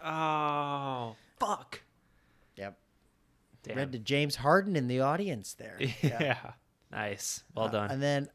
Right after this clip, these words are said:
Speaker 2: uh, my final question for you, Adam, <clears throat> is, um,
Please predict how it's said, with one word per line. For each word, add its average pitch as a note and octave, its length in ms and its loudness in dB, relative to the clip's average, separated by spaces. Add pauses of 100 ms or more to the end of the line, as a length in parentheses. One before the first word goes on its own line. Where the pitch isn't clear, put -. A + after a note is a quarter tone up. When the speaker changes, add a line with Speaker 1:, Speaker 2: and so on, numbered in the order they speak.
(200)
Speaker 2:
uh, C3 320 -2
my D3 140 0
final F3 380 6
question D3 420 0
for C#3 160 -2
you, A#2+ 240 2
Adam, A2 340 -2 (100)
<clears throat> G#3+ 300 8 (640)
is, C3+ 420 2 (760)
um, B2 420 2